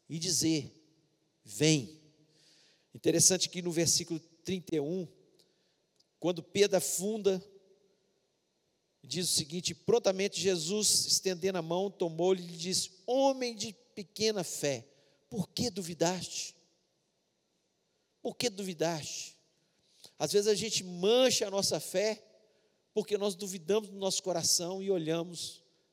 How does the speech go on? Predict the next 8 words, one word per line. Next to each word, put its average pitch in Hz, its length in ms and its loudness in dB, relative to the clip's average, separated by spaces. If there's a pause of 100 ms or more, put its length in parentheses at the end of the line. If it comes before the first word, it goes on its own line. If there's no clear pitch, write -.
(120)
para 180 80 8
a 175 40 6
tempestade 143 1000 -4 (720)
e 165 120 -6
não 139 220 -2
olhamos 123 400 -4
para - 160 -10
Jesus. - 840 -8